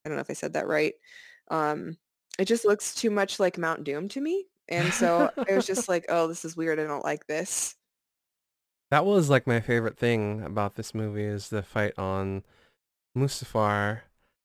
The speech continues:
Speaker 2: 'cause I thought that Anakin was gonna win. So it was, like, super surprising that, uh, Obi-Wan had the upper hand,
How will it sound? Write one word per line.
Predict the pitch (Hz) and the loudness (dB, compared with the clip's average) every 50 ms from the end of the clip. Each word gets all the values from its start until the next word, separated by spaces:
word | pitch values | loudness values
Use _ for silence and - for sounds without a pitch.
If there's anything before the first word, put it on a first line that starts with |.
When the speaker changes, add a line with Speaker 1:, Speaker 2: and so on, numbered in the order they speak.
| _ _ - | _ _ -4
Speaker 2:
'cause | 131 135 - | -4 -2 0
I | - 151 190 196 | 4 4 4 4
thought | - - 147 123 120 120 117 117 - _ _ _ _ - | 4 6 6 8 10 10 8 6 4 _ _ _ _ -16
that | 120 113 - 117 113 110 107 104 104 101 104 - _ _ _ _ _ - | -10 -2 2 4 4 6 6 4 4 4 2 0 _ _ _ _ _ 0
Anakin | 139 175 202 202 185 - - 120 113 104 101 101 101 101 98 - _ _ _ _ - | 2 4 6 4 4 4 4 2 2 2 0 0 -2 -4 -4 -8 _ _ _ _ -6
was | 113 113 107 - | -4 -4 -4 -2
gonna | - 113 107 104 | -2 -2 -2 -2
win. | 101 107 104 101 98 98 98 98 - - _ _ _ - _ _ _ _ _ _ _ _ _ _ _ _ - | -2 -2 -2 -2 -2 -2 -4 -4 -6 -8 _ _ _ -20 _ _ _ _ _ _ _ _ _ _ _ _ 0
So | - 135 | 2 2
it | |
was, | 131 117 - | 2 2 2
like, | 131 117 - - | -2 -2 -2 -4
super | - - 165 170 - - 139 | -4 -2 -2 -2 0 -2 -4
surprising | - - 110 - - 131 135 143 151 131 117 107 104 101 101 98 101 107 101 | -4 -4 -6 -6 -4 -4 -2 -2 -2 -2 -2 -2 -2 -2 -2 -4 -6 -6 -6
that, | 107 101 98 98 98 98 90 - _ _ _ _ _ _ _ _ _ _ _ _ _ _ _ _ _ _ _ _ _ - | -4 -2 -2 0 -2 -2 -4 -8 _ _ _ _ _ _ _ _ _ _ _ _ _ _ _ _ _ _ _ _ _ -6
uh, | 101 101 - | -6 -2 4
Obi-Wan | 135 175 175 175 143 131 117 107 101 98 95 98 104 107 120 - _ - | 4 4 6 6 6 6 6 4 4 2 2 0 -4 -4 -8 -12 _ -4
had | - 127 131 117 | 2 2 2 4
the | 123 120 117 | 4 4 4
upper | 113 - 120 120 117 | 4 4 4 2 4
hand, | 113 113 110 107 104 104 107 107 107 127 - | 4 2 2 2 2 0 -2 -4 -6 -8 -14